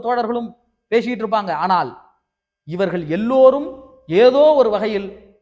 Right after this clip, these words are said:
ஜனநாயகப்படுத்துவதற்கான வேலையில் இருக்கிறாங்க, இளைஞர்கள்ட்ட உரையாடணும்னு இருக்கிறாங்க.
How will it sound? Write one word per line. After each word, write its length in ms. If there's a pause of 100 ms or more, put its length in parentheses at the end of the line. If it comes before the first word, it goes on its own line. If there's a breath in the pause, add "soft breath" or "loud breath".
ஜனநாயகப்படுத்துவதற்கான 1160
வேலையில் 380
இருக்கிறாங்க, 380 (1400)
இளைஞர்கள்ட்ட 600
உரையாடணும்னு 560
இருக்கிறாங்க. 340